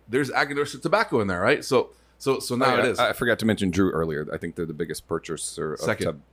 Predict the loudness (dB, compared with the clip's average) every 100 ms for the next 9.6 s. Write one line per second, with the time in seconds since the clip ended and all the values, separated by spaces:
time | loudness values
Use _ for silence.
0 | -6 -4 -4 -6 -4 -2 0 0 -2 -8
1 | -14 -18 _ _ -10 -8 -10 -16 -20 _
2 | 0 4 4 2 -14 _ -20 _ -20 _
3 | -4 4 6 6 4 0 -6 -2 -2 0
4 | 2 4 4 0 -4 -4 0 0 4 4
5 | 4 4 4 4 0 0 4 4 4 0
6 | 0 -2 -2 2 2 2 -2 0 0 0
7 | -4 -4 -2 2 2 0 2 0 0 -4
8 | -2 -2 2 4 4 2 2 4 2 2
9 | -2 -2 -2 -2 -4 -10